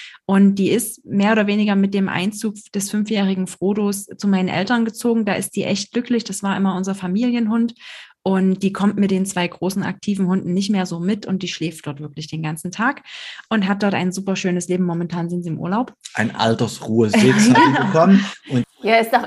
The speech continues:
Speaker 3: kann auch nicht jeder von sich behaupten. Das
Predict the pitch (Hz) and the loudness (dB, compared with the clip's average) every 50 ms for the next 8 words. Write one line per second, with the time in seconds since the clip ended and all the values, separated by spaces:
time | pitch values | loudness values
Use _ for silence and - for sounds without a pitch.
0 | - - - 240 220 220 220 214 - 240 269 - - 453 453 427 - - 262 233 | -4 -4 -2 0 2 2 2 4 4 4 4 4 4 2 2 2 2 2 4 4
1 | 208 190 170 170 170 - 185 180 180 180 175 185 180 - - 208 202 - - - | 6 6 4 2 0 -4 -6 -4 -4 -4 -6 -8 -8 -8 -10 -10 -10 -10 -8 -8
2 | 135 165 170 180 175 - - 262 - 339 349 381 453 494 494 - - - 233 214 | -6 -4 -4 -6 -6 -8 -10 -2 0 2 6 6 6 4 4 -2 -8 -8 -6 -6
3 | - - - - | -6 -10 -12 -2